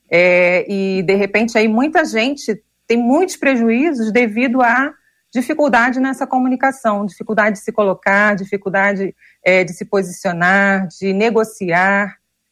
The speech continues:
de lidar com os conflitos. E nós vemos hoje no dia a dia dos consultórios pessoas, é, extremamente, né,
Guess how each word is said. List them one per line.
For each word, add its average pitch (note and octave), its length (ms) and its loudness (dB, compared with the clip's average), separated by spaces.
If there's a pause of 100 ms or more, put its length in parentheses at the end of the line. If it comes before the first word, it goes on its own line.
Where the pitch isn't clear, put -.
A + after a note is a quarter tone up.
(140)
de G3+ 500 0
lidar G#3+ 460 2
com A3 100 -6
os G#3+ 100 -8
conflitos. G#3 840 -4 (360)
E G#3 180 2
nós G#3+ 200 2
vemos B3 300 0
hoje B3 240 0
no B3 120 0
dia A3+ 180 2
a - 20 2
dia G#3+ 240 0
dos A#3 180 -6
consultórios A3 640 0
pessoas, A3+ 600 -6
é, G3+ 240 0
extremamente, B3 880 -2
né, A3 320 2